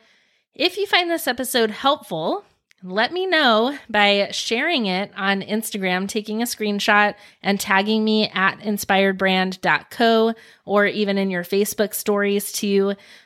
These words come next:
Um, just a reminder, we say this in the outro credits, but we will give you a Instagram audit once a month. Somebody will be able to win that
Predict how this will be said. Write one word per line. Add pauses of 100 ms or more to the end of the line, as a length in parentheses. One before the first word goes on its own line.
Um,
just
a
reminder,
we
say
this
in
the
outro
credits,
but
we
will
give
you
a (440)
Instagram (100)
audit
once
a
month. (320)
Somebody
will
be
able
to
win
that